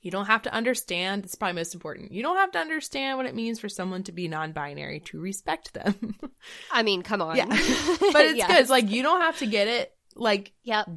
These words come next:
Speaker 1: doesn't matter if you don't get it.
Speaker 2: Yep.
Speaker 1: Um,
Speaker 2: Yep.
Speaker 1: y-,
Speaker 2: I love it.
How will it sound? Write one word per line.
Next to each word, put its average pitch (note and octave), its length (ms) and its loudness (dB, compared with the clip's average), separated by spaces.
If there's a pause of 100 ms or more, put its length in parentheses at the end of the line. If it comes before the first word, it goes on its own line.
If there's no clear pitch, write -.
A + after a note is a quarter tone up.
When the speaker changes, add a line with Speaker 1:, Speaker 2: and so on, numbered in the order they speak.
(320)
Speaker 1:
doesn't F#3+ 280 -2
matter F3 300 2
if - 140 -14
you F3+ 80 -4
don't E3+ 140 -6
get D3 160 -6
it. - 160 -14 (100)
Speaker 2:
Yep. F#3+ 200 2
Speaker 1:
Um, F3+ 160 -10 (560)
Speaker 2:
Yep. F#3+ 240 -6
Speaker 1:
y-, G#3 100 -6
Speaker 2:
I G3 40 -8
love F3+ 240 -10
it. - 140 -10